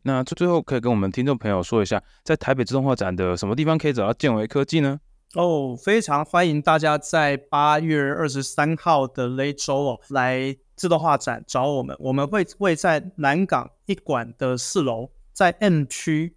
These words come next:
Speaker 2: 哦，M 区走到十，哦，一零，一零的这一排，哦，你可以看到我们的摊位，呃，比较大的目-，呃，比较大的目标应该是欧姆龙，我们就在欧姆龙的隔壁，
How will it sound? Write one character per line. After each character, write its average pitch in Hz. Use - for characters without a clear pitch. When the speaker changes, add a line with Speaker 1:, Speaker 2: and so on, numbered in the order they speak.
Speaker 2:
哦， 131
M 208
区 190
走 131
到 156
十， 127
哦， 127
一 196
零， 151
一 185
零 139
的 143
这 147
一 147
排， 123
哦， 127
你 131
可 190
以 175
看 180
到 180
我 135
们 127
的 127
摊 156
位， 160
呃， 135
比 135
较 185
大 208
的 170
目-， 185
呃， 143
比 139
较 190
大 196
的 160
目 175
标 160
应 151
该 156
是 151
欧 151
姆 139
龙， 113
我 113
们 117
就 156
在 156
欧 156
姆 139
龙 117
的 123
隔 131
壁， 131